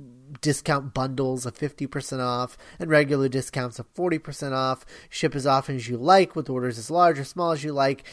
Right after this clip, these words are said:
You only pay six ninety-five for flat rate shipping. So thanks to D C B service dot com.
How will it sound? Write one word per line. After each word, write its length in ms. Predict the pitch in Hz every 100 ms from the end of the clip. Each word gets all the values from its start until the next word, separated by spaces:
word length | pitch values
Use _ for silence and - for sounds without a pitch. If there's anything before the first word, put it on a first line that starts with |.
| -
You 140 | - 240
only 140 | 202
pay 180 | 175 156
six 260 | - 139 -
ninety-five 460 | 113 113 110 107
for 60 | 104
flat 280 | - 90 69
rate 160 | 107
shipping. 340 | - 143 131 117
So 140 | -
thanks 220 | 139 160
to 100 | -
D 140 | 113 110
C 120 | -
B 120 | 113
service 340 | - 120 110
dot 260 | - 120 -
com. 480 | - 156 160 151